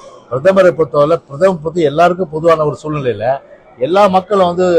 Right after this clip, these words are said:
எல்லாமே சமம் என்ற அடிப்படையில் தான் கருதணும். ஆனா அப்படி இல்லாம ஒரு மதத்தை வந்து இழிவுபடுத்திட்டு அதன் மூலம் வந்து ஆதாயம் பெறலான்ற அடிப்படையில அவருடைய இந்த பேச்சு இருந்ததுன்னா அது நிச்சயமா வந்து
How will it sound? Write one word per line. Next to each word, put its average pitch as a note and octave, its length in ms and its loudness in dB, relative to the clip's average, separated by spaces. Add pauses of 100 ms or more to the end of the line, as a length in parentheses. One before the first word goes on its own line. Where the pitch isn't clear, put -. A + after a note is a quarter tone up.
(280)
எல்லாமே F#3+ 320 2 (100)
சமம் E3 260 -2
என்ற C#3+ 160 -2
அடிப்படையில் C#3+ 340 -2
தான் D#3 140 -6
கருதணும். C#3+ 360 -2 (360)
ஆனா D3 140 2 (640)
அப்படி B2+ 360 -2
இல்லாம F#3+ 260 2 (800)
ஒரு F#3+ 120 2 (100)
மதத்தை F#3+ 360 0 (120)
வந்து E3 240 0
இழிவுபடுத்திட்டு C3+ 640 -4 (540)
அதன் F3 240 0
மூலம் F3+ 240 2
வந்து E3 120 0 (120)
ஆதாயம் D3 320 2
பெறலான்ற B2+ 440 -2
அடிப்படையில A2+ 440 -6 (480)
அவருடைய B2 260 -2
இந்த A#2+ 180 -4
பேச்சு D#3+ 260 0
இருந்ததுன்னா A2 300 -4 (120)
அது B2+ 100 -8 (100)
நிச்சயமா F#3+ 300 -2 (100)
வந்து C3 180 -2